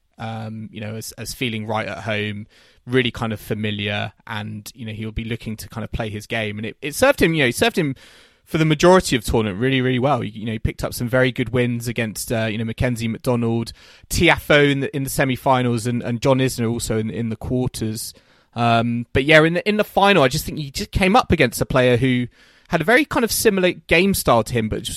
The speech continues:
just kind of executing it on a, on a better level. And I, I do wonder if Jenson Brooksby is like Alex de Minaur in the sense that he's like Alex de Minaur maybe a few seasons ago when he didn't have an X factor. And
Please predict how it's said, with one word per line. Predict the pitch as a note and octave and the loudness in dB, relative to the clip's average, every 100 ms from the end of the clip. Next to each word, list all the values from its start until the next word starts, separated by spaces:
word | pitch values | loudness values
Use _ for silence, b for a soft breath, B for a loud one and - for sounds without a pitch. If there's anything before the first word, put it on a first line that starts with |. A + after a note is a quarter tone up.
| D3 | -6
just | - E3 - | -6 -6 -4
kind | D#3+ | -4
of | C#3 - | -4 -6
executing | E3+ - - B2 - A#2+ | -8 -8 -6 -6 -4 -4
it | A2+ | -4
on | A#2+ A#2 | -4 -4
a, | A2 - - | -4 -6 -10
on | B2+ | -8
a | A#2+ | -6
better | - C3 - | -4 -4 -4
level. | A#2 B2+ A#2 A2 A2 b b b b - | -4 -4 -4 -6 -8 b b b b -2
And | C#3 | 4
I, | D3+ - | 6 6
I | F3 | 4
do | G3 A#3 | 6 6
wonder | G#3+ G#3+ E3 | 6 6 4
if | C3 | 4
Jenson | - D3+ - C3+ | 2 2 0 0
Brooksby | C3+ D3 - - A#2 A2 - - | 0 0 -2 -2 -2 -2 -6 -4
is | C3+ C3+ C3 - - _ _ _ - | 0 0 -2 -6 -8 _ _ _ -8
like | A#2+ C#3 D#3 - | 2 6 4 2
Alex | B2 A#2 - | -6 -6 -8
de | A#2+ | -6
Minaur | G#2+ A2 G#2+ A2 | -4 -4 -4 -4
in | A2 | -6
the | A2 | -4
sense | - A#2 - - | -4 -4 -6 -6
that | A2+ - _ _ _ _ _ - | -4 -6 _ _ _ _ _ -10
he's | C3+ C3+ B2 | -6 -6 0
like | C#3+ D#3+ | 2 2
Alex | D3 A2 | 0 -2
de | - | -4
Minaur | B2 B2+ A#2 | -2 0 2
maybe | A#2+ A#2 A#2 | 0 -2 -2
a | A#2 | -4
few | - B2+ B2 | -4 -4 -2
seasons | A2+ - C3+ C#3 A2 | -4 -2 -2 -2 -4
ago | G#2+ G#2+ | -2 -2
when | G#2 A2+ A2 - | -2 -2 -4 -8
he | - A2+ _ _ | -14 -16 _ _
didn't | C#3+ C#3+ | -2 -2
have | C#3 C3+ A2+ | -2 -2 -2
an | |
X | A#2 - - | -4 -6 -6
factor. | G#2+ - - G#2+ | -8 -8 -8 -6
And | G#2+ G#2+ | -4 -6